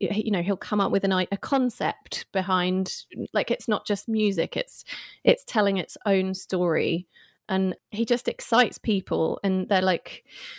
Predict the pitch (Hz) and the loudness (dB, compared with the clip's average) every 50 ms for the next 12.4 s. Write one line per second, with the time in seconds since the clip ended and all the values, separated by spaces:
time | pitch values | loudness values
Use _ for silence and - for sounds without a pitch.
0 | - - - _ - - - 262 233 233 226 - 226 214 190 190 185 180 - 208 | -20 -20 -20 _ -12 -4 2 2 4 4 2 0 0 0 2 2 0 0 0 0
1 | 214 202 202 - - 233 226 214 196 190 - 196 - - - 208 214 190 160 - | 0 0 0 0 0 2 2 2 2 0 -2 -6 -6 -2 0 2 2 2 2 0
2 | - - 185 185 196 185 - - - _ _ _ _ _ _ _ _ _ _ - | -2 0 0 0 0 0 -4 -10 -14 _ _ _ _ _ _ _ _ _ _ -6
3 | - - - - 226 214 208 196 214 233 220 202 196 - - 233 226 214 - - | -6 -6 -4 -2 0 0 0 0 2 2 2 2 0 0 0 0 0 0 -2 -6
4 | - - 247 240 233 220 208 196 190 185 - 202 196 196 196 180 - - - - | -4 -2 0 2 2 2 2 0 0 0 0 2 2 2 2 0 -4 -8 -16 -18
5 | _ _ - - - - - - - - - - - - - - _ _ - - | _ _ -20 -20 -20 -20 -20 -20 -20 -20 -20 -20 -20 -20 -20 -20 _ _ -2 2
6 | 262 247 240 240 214 208 196 185 208 214 202 214 185 175 170 - - - 156 147 | 2 4 4 4 2 0 2 2 2 2 2 4 2 2 0 -2 -2 0 0 0
7 | - - - _ _ - 180 190 202 196 196 190 - - - _ _ _ _ _ | 0 -2 -4 _ _ -2 0 2 2 2 2 0 -2 -6 -14 _ _ _ _ _
8 | _ _ _ _ _ - 277 320 330 320 - 311 294 285 - 294 302 - - - | _ _ _ _ _ -2 0 0 0 0 2 0 0 2 0 -2 -2 -2 -4 -6
9 | 247 269 294 262 - 277 277 262 - - - 294 277 277 262 - - - 233 233 | -2 -2 -2 0 2 0 0 0 -2 -2 0 0 2 2 0 -2 0 0 2 2
10 | 240 233 226 233 240 240 233 - 247 226 233 226 220 - 269 254 220 196 - - | 2 2 0 0 0 -2 -2 -2 0 0 0 0 0 2 4 4 4 4 2 -2
11 | 208 202 - 208 202 190 208 - - 220 208 - 262 233 202 175 170 170 175 185 | -2 0 2 2 2 2 0 0 0 -2 -2 0 2 4 4 4 2 0 -2 -4
12 | - - - 208 185 - - | -2 2 2 2 2 2 -2